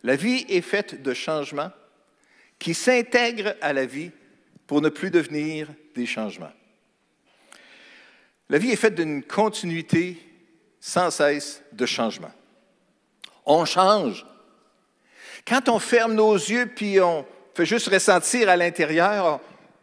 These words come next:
rien n'est changé, tout est pareil. On est encore la même personne à l'intérieur de nous, n'est-ce pas ? Mais quand on ouvre les yeux et qu'on regarde dans le miroir peut-être d'abord, on peut observer certains changements.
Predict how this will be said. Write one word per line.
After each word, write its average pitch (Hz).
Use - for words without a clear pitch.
rien 277
n'est 359
changé, 143
tout 277
est 269
pareil. 123
On 131
est 147
encore 262
la 226
même 220
personne 208
à 170
l'intérieur 147
de 131
nous, 120
n'est-ce 127
pas ? 233
Mais -
quand 247
on 214
ouvre 294
les 147
yeux 226
et 135
qu'on 143
regarde 156
dans 139
le 143
miroir 151
peut-être 156
d'abord, 175
on 359
peut 359
observer 214
certains 196
changements. 143